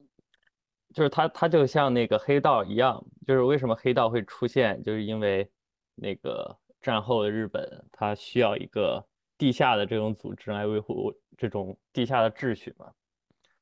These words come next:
然后，嗯，明日之杖也，它整部漫画就是一个，就是一个非常，就是这种生机活力，有活力，但是，嗯，嗯，但是杖做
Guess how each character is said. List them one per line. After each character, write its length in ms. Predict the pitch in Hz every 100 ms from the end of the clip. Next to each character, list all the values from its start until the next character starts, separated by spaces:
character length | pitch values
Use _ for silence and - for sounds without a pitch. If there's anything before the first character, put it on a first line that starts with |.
| _
然 140 | - 110
后， 380 | 123 120 107 104 _ _ _ _ _ _ _ _ _ _ _ _ _
嗯， 600 | 113 110 107 101 101 -
明 180 | 117 131
日 60 | 143
之 120 | 151
杖 240 | 165 131
也， 300 | 104 98 - - - - _
它 140 | - 151
整 260 | - 127
部 100 | 120
漫 220 | 151 156
画 240 | 156 151 110
就 160 | 127
是 180 | 120 123
一 120 | 110
个， 400 | 107 123 107 - _ _ _ _ _ _ _ _ _ _
就 80 | 131
是 80 | 127
一 20 |
个 80 | 131
非 160 | -
常， 400 | 160 147 113 120 127 _
就 120 | -
是 180 | 113 117
这 100 | 117
种 220 | 110 107
生 300 | - - 127
机 260 | 123 120 123
活 340 | 120 - 117
力， 320 | 113 - 117
有 160 | 113 113
活 240 | - 101
力， 220 | 110 123 107
但 160 | 120
是， 180 | 120 107 - _ -
嗯， 160 | 110 - _ _ -
嗯， 220 | 110 107
但 120 | 131
是 80 | 123
杖 320 | 120 156 113 -
做 200 | - 117